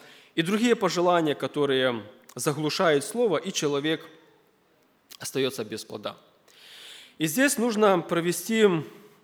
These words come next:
грань, потому что, с одной стороны, Библия, она осуждает лень, осуждает человека, который ничего не делает, а с другой стороны, Библия осуждает чрезмерные пожелания, которые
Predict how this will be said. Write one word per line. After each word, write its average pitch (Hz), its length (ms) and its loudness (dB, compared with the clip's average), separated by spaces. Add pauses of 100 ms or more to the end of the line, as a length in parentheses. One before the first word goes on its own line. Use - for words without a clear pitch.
(400)
грань, 151 440 0
потому 131 320 -6
что, 139 180 -8
с - 80 -6
одной 151 220 0
стороны, 156 560 0 (600)
Библия, 160 500 2
она 156 220 2
осуждает 143 720 0
лень, 180 340 0 (500)
осуждает 147 500 0
человека, 143 440 -2
который 151 320 0
ничего 151 380 2
не 139 100 2
делает, 135 500 0 (1000)
а 135 100 2
с 113 60 -6
другой 127 260 -2
стороны, 160 360 2
Библия 147 300 2
осуждает 147 640 2 (720)
чрезмерные 160 640 2
пожелания, 160 580 2
которые 135 720 2